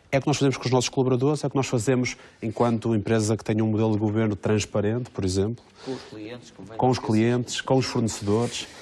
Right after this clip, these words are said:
Speaker 1: E também, por exemplo, somos, somos um setor produtivo, por exemplo, com o impacto ambiental que nós produzimos. Isto tudo, muitas vezes, é um discurso interessante,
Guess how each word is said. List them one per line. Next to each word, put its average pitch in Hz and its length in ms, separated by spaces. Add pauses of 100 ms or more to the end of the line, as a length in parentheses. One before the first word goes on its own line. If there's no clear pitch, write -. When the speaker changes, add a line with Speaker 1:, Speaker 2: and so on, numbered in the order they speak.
(200)
Speaker 1:
E 135 80
também, 165 300
por 151 160
exemplo, 151 420
somos, 135 720 (180)
somos 123 240
um 123 40
setor 117 280
produtivo, 120 600
por 147 120
exemplo, 147 400
com 139 360
o 131 40
impacto 123 280
ambiental 113 380
que - 60
nós 123 120
produzimos. 113 480 (560)
Isto 165 320
tudo, 165 480
muitas 143 300
vezes, 139 320
é 139 60
um 131 80
discurso 120 420
interessante, 104 540